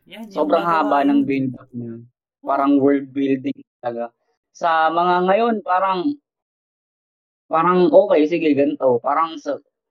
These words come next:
Speaker 2: kunwari, sa pinaka-trend ngayon, isekai anime, di ba?
Speaker 1: Oo.
Speaker 2: Parang, okay, ganito, napunta ako sa world na to, ganyan.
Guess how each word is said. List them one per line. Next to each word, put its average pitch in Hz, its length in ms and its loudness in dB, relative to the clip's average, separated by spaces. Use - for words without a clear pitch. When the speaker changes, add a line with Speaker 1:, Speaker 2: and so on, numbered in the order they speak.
Speaker 2:
kunwari, 143 420 0
sa 127 220 -6
pinaka-trend 143 720 -2
ngayon, 127 400 -4
isekai 127 440 -4
anime, 117 520 -4
di 113 100 -8
ba? - 140 -20
Speaker 1:
Oo. 123 160 -20
Speaker 2:
Parang, 135 320 -2
okay, 143 400 0
ganito, 131 320 -4
napunta 120 480 -6
ako 123 100 -4
sa 127 140 -8
world 120 240 -4
na 120 160 -12
to, 117 160 -12
ganyan. 117 400 -16